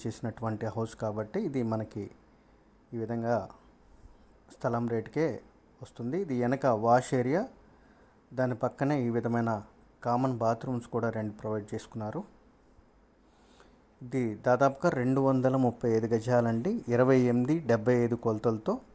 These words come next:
ఈ విధమైన కార్ స్పేస్, పార్కింగ్ స్పేసింగ్, టూ బీహెచ్కే హాలు, వెనకాల వాష్ ఏరియా,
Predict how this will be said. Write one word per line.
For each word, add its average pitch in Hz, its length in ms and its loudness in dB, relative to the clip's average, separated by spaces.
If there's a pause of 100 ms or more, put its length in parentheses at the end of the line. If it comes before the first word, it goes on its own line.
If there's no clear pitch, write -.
(480)
ఈ 131 120 2
విధమైన 131 480 2
కార్ 123 360 4
స్పేస్, 135 580 0 (540)
పార్కింగ్ 123 300 2
స్పేసింగ్, 147 640 -4 (2500)
టూ 127 140 -2
బీహెచ్కే 135 640 0
హాలు, 131 480 6 (100)
వెనకాల 123 380 2
వాష్ 117 380 4
ఏరియా, 143 340 2